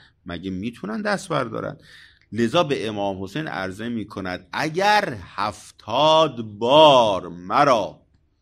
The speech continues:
هفتاد بار یا صد بار نمی‌دانم، «مرا»، یا، یا هزار بار داره،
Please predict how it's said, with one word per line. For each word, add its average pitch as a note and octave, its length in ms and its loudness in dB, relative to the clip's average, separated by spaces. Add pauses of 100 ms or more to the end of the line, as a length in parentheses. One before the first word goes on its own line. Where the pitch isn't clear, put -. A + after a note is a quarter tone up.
(280)
هفتاد C3 500 -8
بار C#3 180 -8
یا G2+ 140 -8
صد B2+ 380 -10
بار G#2 200 -12
نمی‌دانم، A2 440 -16 (460)
«مرا»، A#2 760 4
یا، G#2+ 260 -8
یا G#2+ 200 -6
هزار G2+ 400 -4
بار A#2+ 180 -2
داره، D#2+ 360 -10